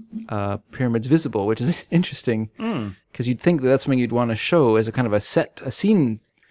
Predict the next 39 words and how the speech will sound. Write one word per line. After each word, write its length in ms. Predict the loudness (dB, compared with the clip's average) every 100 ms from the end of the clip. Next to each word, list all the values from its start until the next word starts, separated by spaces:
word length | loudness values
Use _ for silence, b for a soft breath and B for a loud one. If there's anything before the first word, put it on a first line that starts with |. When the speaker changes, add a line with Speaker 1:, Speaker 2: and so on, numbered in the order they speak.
| _
Speaker 1:
setter, 400 | -2 0 2 2
but, 360 | 0 -2 -6 -4
uh, 280 | -4 -4 -8 -14 _
no. 200 | -6 -6 -12 _ b b b b b -6
Uh, 220 | -2 2
one 180 | 4 4
thing 80 | 6
I 60 |
like 180 | 4 4
on 60 | 2
this 160 | 0
page, 340 | 0 0 0 2
I, 140 | 0 0 _ _ _
were 160 | 4 6
you 60 |
gonna 100 | 8
say 140 | 6 6
anything? 340 | 6 4 2 4
Okay, 160 | 4
well, 140 | 2 -2 2
they're, 400 | 4 6 4 -2 b b b _
obviously 260 | 0 2 2
they're 60 | 4
walking 260 | 4 4
along. 180 | 2 4
One 160 | 6 6
thing 140 | 6
that's 140 | 4
interesting 500 | 4 2 2 0 -2 -12 _ -6
is 100 | 0
how 140 | 2
silent 580 | 4 4 4 2 -2 -12 -8
Snowy 400 | 2 4 4 2
is 240 | 0 -4
when, 240 | -6 -8 -10 _ _ _ 2
now, 360 | 2 2 -2
like, 160 | -4 -2
when, 240 | -2 -2 -6 -20 b b b b -14 0
like, 380 | 0 0 -10